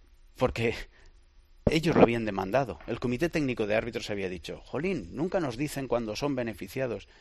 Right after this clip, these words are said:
Pues mira, en la misma jornada ha habido dos grandes entrenadores que han dicho, "Es que esto no lo veo por ninguna parte". Y,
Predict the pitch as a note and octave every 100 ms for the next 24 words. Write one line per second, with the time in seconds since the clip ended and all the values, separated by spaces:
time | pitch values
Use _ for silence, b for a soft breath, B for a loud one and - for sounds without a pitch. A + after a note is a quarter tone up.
0 | b b - A#2+ A2 C#3+ G2+ G2+ A2+ D#3
1 | B2+ A#2+ F#2 F2 E2+ F2 - b b -
2 | D3+ B2+ A2+ - D#3+ E3 B2+ A#2+ G#2 F#2
3 | F#2 F2+ G2 F#2+ A2 C3+ C3+ - b b
4 | - G2 E2+ - D2+ - - B2+ - A#2+
5 | - G#2 G2+ F#2 F#2+ F#2+ F2 - - F2
6 | F2 F#2 F#2 - F2 B B B B -
7 | B2+ C3